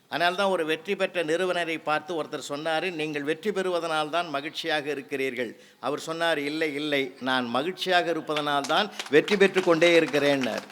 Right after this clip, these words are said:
எல்லாரும் ஜெயிக்கணும்னா சந்தோஷமா இருக்கணும், முதல்ல சங்கடப்படக்கூடாது, சங்கடத்தை தூக்கி வைக்கணும்.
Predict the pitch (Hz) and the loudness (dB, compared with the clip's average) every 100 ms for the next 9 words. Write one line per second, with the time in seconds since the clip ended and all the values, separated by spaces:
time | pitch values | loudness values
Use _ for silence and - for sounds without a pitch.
0 | - - - - - - - - - - | -14 -12 -12 -12 -14 -14 -16 -16 -14 -4
1 | 131 170 190 220 214 160 196 190 180 170 | -2 4 6 6 4 4 2 2 -4 -2
2 | 196 196 160 175 165 180 175 165 147 139 | -4 -2 -2 0 -2 -2 -2 -2 -2 -4
3 | 131 135 135 127 160 190 180 156 135 127 | -4 -4 -6 -4 -4 -4 -6 -6 -6 -4
4 | 110 98 123 160 180 165 160 170 165 156 | -4 -4 -8 -8 -6 -8 -8 -10 -8 -6
5 | 135 123 104 | -6 -8 -12